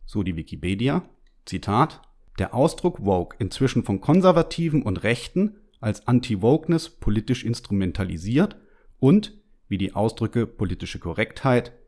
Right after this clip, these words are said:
Cancel Culture und Social Justice Warrior,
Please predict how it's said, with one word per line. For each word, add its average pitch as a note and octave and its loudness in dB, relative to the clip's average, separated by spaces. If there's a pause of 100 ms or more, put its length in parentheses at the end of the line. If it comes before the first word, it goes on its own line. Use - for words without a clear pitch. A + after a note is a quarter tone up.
(160)
Cancel A2+ 0
Culture G#2 -2 (220)
und G2+ -2
Social F#2+ -2
Justice B2 0
Warrior, A2+ 4